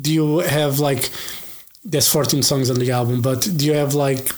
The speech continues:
five or six more that were left out that you didn't work on, or you just focus really on the, the ideas that you have, you feel strongly about them, you work on them, and if you're happy, you just keep them,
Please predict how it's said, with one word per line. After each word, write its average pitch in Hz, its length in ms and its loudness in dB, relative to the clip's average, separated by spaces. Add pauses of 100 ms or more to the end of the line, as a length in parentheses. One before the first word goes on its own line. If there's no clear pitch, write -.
(460)
five 156 400 2
or 147 100 2
six - 380 2
more 147 300 2
that 139 120 2
were 143 180 2
left 143 400 0
out 143 280 2 (460)
that 143 140 2
you 143 100 2
didn't 139 460 2
work 147 380 2
on, 151 380 2 (340)
or 147 140 2
you 143 120 2
just 143 360 2
focus 143 580 2
really 143 320 2
on 135 220 0
the, 131 360 0 (480)
the 139 180 -2
ideas 135 520 0
that 139 200 0
you 139 80 0
have, 135 260 0
you 135 60 0
feel 131 180 0
strongly 151 520 0
about 156 360 0
them, 156 200 0 (300)
you 135 140 0
work 147 300 2
on 151 160 2
them, 151 340 0 (300)
and 131 140 0
if 127 160 2
you're 139 120 2
happy, 131 560 -2
you 139 140 -2
just - 480 -2
keep 139 240 -2
them, 135 300 0